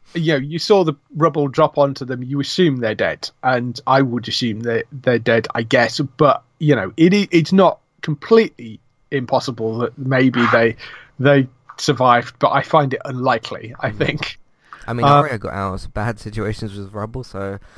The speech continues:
Speaker 2: uh,
Speaker 1: Yeah.
Speaker 2: there you go. Um, but, but
Speaker 1: It's like
Speaker 2: yeah, in, in terms of the, the rest of the episode, I mean, Game of Thrones has always looked good. There, that's never been a, a shortcoming of Game of Thrones. Um, and it will also never be boring to see a dragon, like,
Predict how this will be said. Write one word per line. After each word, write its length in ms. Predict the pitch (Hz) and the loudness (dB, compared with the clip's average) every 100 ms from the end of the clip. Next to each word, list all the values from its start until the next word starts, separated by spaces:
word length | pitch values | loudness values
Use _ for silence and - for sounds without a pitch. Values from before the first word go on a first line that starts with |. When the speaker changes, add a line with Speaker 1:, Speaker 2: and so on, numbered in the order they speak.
| - _ _ _ _ - | -20 _ _ _ _ -20
Speaker 2:
uh, 40 | - - - | -20 -10 -2
Speaker 1:
Yeah. 560 | 208 202 180 160 156 | 4 6 6 4 2
Speaker 2:
there 20 | |
you 120 | 123 104 - - _ | -2 -6 -14 -20 _
go. 60 | 113 | -4
Um, 420 | 113 110 110 107 _ _ | -2 -4 -10 -14 _ _
but, 80 | 147 | -8
but 60 | 160 | -2
Speaker 1:
It's 100 | 147 | 2
like 120 | 220 | 2
Speaker 2:
yeah, 120 | 113 - | 2 -8
in, 180 | - 143 - | -10 -10 -12
in 120 | 135 | -10
terms 260 | - 156 | -8 -8
of 100 | 139 135 | -10 -8
the, 280 | 127 123 | -6 -6
the 100 | 117 | -6
rest 200 | 110 113 | -4 -6
of 20 | - | -4
the 80 | |
episode, 580 | 110 107 104 113 107 107 - | -6 -6 -4 -2 -2 -4 -6
I 140 | 104 | -6
mean, 240 | 107 101 101 | -4 -4 -4
Game 220 | 135 135 | -4 -6
of 80 | 110 | -4
Thrones 180 | 113 101 | -4 -4
has 160 | 101 | -4
always 320 | 95 98 92 | -4 -4 -4
looked 400 | 95 95 - - - - | -4 -4 -6 -16 -20 -8
good. 200 | 101 101 | -4 -4
There, 160 | - 92 | -4 -4
that's 320 | 92 98 - | -6 -6 -6
never 200 | 98 90 | -6 -4
been 220 | 92 90 | -4 -2
a, 180 | 90 87 - | -4 -6 -6
a 80 | |
shortcoming 460 | 85 98 - 95 95 | -8 -8 -6 -6 -6
of 60 | 90 | -6
Game 160 | 92 | -6
of 100 | 92 | -4
Thrones. 560 | - 101 98 95 98 - - | -4 -2 -2 -4 -6 -10 -8
Um, 480 | 92 92 90 87 - | -4 -2 -2 -4 -6
and 140 | - 107 | -4 -4
it 80 | - | -2
will 160 | 107 | -4
also 420 | - 131 131 131 | -2 -2 -2 -2
never 260 | 113 107 104 | -2 -4 -4
be 200 | 95 101 | -4 -4
boring 360 | 92 98 95 92 | -2 -2 -2 -4
to 100 | 98 | -8
see 200 | - 95 | -6 -6
a 60 | |
dragon, 480 | 90 95 90 92 87 | -4 -4 -4 -4 -4
like, 260 | 82 85 | -4 -6